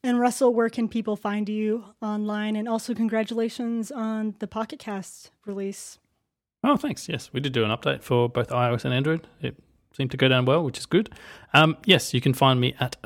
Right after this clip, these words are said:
Speaker 2: Rusty Shelf on the Twitter. You can also find me yelling at the Google Assistant, 'cause apparently you can say, "Okay, Material, <laughs> Lumos or Knox," to get the flashlights turned on and o-, on and off. But all I got was results for Blue Mosque, Lou Moss, like the person,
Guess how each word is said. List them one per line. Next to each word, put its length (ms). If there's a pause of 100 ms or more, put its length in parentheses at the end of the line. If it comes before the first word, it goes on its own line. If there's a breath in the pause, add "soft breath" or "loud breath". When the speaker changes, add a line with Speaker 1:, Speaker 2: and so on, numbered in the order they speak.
Speaker 2:
Rusty 300
Shelf 340
on 100
the 60
Twitter. 220
You 160
can 100
also 220
find 240
me 80
yelling 340
at 120
the 80
Google 260
Assistant, 560
'cause 160
apparently 360
you 100
can 180
say, 460 (640 soft breath)
"Okay, 260
Material, 640
<laughs> 80
Lumos 560
or 100
Knox," 460
to 100
get 140
the 80
flashlights 460
turned 220
on 180
and 100
o-, 160
on 160
and 100
off. 240 (380 loud breath)
But 100
all 160
I 120
got 200
was 180
results 360
for 120
Blue 260
Mosque, 440 (240)
Lou 320
Moss, 420
like 140
the 80
person, 500